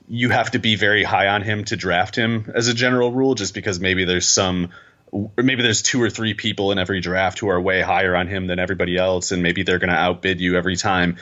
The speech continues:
if you don't do, uh, if you don't specifically make a reach by your standards. And that's totally possible because, uh, out in, in redraft, for instance, I have no, I have no real interest in Diggs at his, at his, uh, s-,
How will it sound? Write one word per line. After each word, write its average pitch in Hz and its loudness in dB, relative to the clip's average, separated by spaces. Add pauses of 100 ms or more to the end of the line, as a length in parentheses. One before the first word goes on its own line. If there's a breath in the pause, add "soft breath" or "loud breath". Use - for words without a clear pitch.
(160 loud breath)
if 85 -2
you 98 0
don't 92 0 (340)
do, 98 0
uh, 82 0
if - -4
you 135 0
don't 110 0
specifically 95 -4 (320 loud breath)
make 98 0
a 92 4
reach 92 -2
by 104 0
your 104 0
standards. 113 0 (280 loud breath)
And 131 -2
that's 185 -2
totally 180 -2
possible 127 -4
because, 113 -6
uh, 95 -2
out 180 0 (120)
in, 151 0
in - -
redraft, 151 0
for 160 -4
instance, 175 -6
I 117 0
have 107 0
no, 98 -2 (1040)
I 147 2
have 143 2
no 135 2
real 107 -2
interest 104 -4
in 104 -6
Diggs 95 -2
at 98 2
his, 95 0
at 95 -2
his, 90 -2
uh, 92 2
s-, - 0